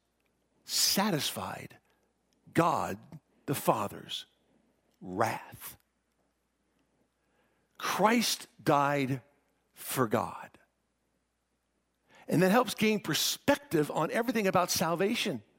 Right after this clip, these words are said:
But even in our gospel presentation, we just can't get away. You know, God loves you, has a wonderful plan for your life. And I'll say, "No, no, he doesn't. He's got a, a terrible plan for your life. You're, you're going to hell. But you need to be saved."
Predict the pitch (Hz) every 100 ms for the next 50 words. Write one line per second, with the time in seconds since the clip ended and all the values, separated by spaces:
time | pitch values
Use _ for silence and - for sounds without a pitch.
0 | _ _ _ _ _ - 262 277 294 247
1 | 208 180 233 247 185 233 202 226 247 165
2 | 226 277 247 - 214 190 208 240 - -
3 | 208 208 170 185 165 202 214 190 208 202
4 | - - 208 170 185 220 - 160 - 208
5 | 220 208 190 175 151 175 233 233 190 214
6 | 208 208 277 466 - - 196 - - -
7 | - - - 240 208 196 - _ _ _
8 | _ _ _ - - 254 330 349 240 -
9 | 170 147 165 135 104 - - - _ _
10 | _ _ _ _ 208 247 240 202 311 320
11 | 262 262 320 320 226 - - - _ _
12 | _ _ _ _ _ _ _ _ _ 196
13 | - 196 262 170 151 - 254 247 151 104
14 | 120 - -